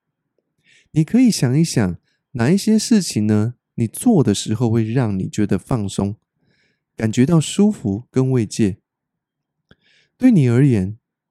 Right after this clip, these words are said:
它也许是喝一杯温牛奶，或者是泡一个温水澡，还是在睡前为自己擦上香香的护手霜。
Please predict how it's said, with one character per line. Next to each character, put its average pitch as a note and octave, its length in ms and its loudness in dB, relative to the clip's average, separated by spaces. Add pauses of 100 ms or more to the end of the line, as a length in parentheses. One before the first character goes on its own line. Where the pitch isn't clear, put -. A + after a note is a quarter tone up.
它 E3+ 200 2
也 B2+ 240 0
许 G#2 280 -2
是 G#2 360 -2
喝 B2+ 200 0
一 B2 80 0
杯 A#2+ 200 2
温 C3 220 -2
牛 G#2 200 -4
奶， G2 260 -8 (520)
或 C#3+ 160 -2
者 - 120 -4
是 A#2+ 120 0
泡 C#3+ 360 -2
一 G#2+ 100 0
个 G#2+ 220 2
温 A2 240 0
水 G2 260 -6
澡， - 360 -12 (1080)
还 D3+ 200 -2
是 G#3 200 -2
在 G3+ 160 0
睡 G3+ 220 -2
前 C3 180 -2
为 D3+ 140 -2
自 D3 140 -2
己 A2+ 180 -4
擦 C3 240 -6
上 B2+ 260 -4
香 C#3+ 220 -4
香 C#3 240 -4
的 A2+ 140 0
护 - 180 -6
手 F#2+ 220 -6
霜。 C3+ 340 -6